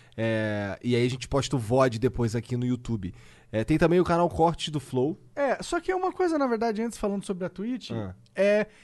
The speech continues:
Speaker 2: a gente precisava fazer um pedido pra todos os canais de cortes,
Speaker 1: Ah, verdade.
Speaker 2: ah, que, pô, usam o nosso conteúdo pra postar lá a, a, o corte que ele acha melhor, que ele queria separar e até, né, ganhar um dinheiro com isso.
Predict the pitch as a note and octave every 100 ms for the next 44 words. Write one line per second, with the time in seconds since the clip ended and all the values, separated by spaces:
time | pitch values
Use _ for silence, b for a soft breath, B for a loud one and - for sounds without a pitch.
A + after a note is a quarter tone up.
0 | b A#3 D#4 C#4 D#4+ D#4 D#4 D4+ D#4+ -
1 | F4 F#3 B3+ D#4+ B3 A3+ A3 D4 C4+ C#4+
2 | - C#4+ B3 B3 B3 F#3+ F3+ G#3 - A#3
3 | A3 A#3 C3 B2+ A2+ F2+ E2 - - F3+
4 | E3+ D#3+ D#3 D#3 D3+ - - A3 A#3 B3
5 | B3+ A#3+ G#3 G3 _ - A3+ - - -
6 | _ - C4 D#4+ D#4 A#3+ G3+ G3 G#3+ -
7 | A3 G3+ F#3 G#3+ A#3+ C#4+ b b _ A#3
8 | A#3 C#4+ - - - _ _ E4+ D#4+ -
9 | A#3+ B3+ G3+ A3 A#3 F3+ E3+ E3+ C#3+ F3+
10 | - F#3 F#3+ - G#3+ G#3 G#3+ b b -
11 | F3+ - G#3 F3+ E3 G3 F#3+ F3 G3 F3
12 | F#3 G3 b b - F#3 F#3 E3+ F#3+ A3
13 | C#4 E4 D4 D#4+ - C4+ C#4 B3 C4 A#3
14 | B3+ C4 C4+ C#4+ -